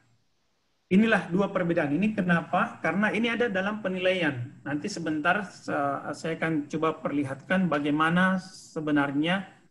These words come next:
skema penilaian proposal yang dilakukan oleh reviewer. Nah, salah satunya adalah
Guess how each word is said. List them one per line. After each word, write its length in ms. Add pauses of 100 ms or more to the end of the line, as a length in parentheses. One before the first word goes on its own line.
(260)
skema 500
penilaian 840
proposal 720
yang 160
dilakukan 500
oleh 300
reviewer. 560 (420)
Nah, 140
salah 320
satunya 640
adalah 480